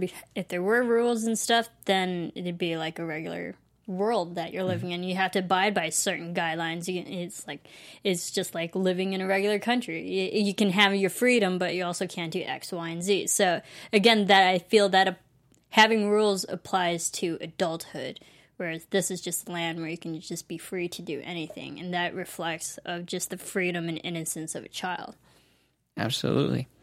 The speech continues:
Speaker 2: Um, you know, ironically, the rules started to come in place when Wendy became the mother. <laughs>
Speaker 1: Yes.
Speaker 2: She introduced medicine.
Speaker 1: Medicine.
Speaker 2: And bedtime.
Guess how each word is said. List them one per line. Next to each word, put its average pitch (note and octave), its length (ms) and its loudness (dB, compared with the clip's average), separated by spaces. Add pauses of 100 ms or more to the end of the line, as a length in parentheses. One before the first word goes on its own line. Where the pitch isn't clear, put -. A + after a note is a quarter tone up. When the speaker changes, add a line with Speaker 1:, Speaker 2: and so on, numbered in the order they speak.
(400)
Speaker 2:
Um, G#2+ 500 4 (100)
you C3+ 120 4
know, A#2 120 6
ironically, B2+ 540 6
the A2+ 120 2
rules A#2+ 380 6
started - 480 4
to - 60 -6
come A#2+ 160 2
in A2 120 2
place A#2 480 4
when G#2+ 220 2
Wendy A2 200 4
became A2 340 0
the A2 80 0
mother. A2+ 360 2
<laughs> - 40 -8 (1040)
Speaker 1:
Yes. E3+ 600 -6 (220)
Speaker 2:
She - 240 2
introduced B2 500 4
medicine. A#2+ 640 4 (340)
Speaker 1:
Medicine. F#3+ 600 2
Speaker 2:
And A#2 220 -2
bedtime. B2+ 600 4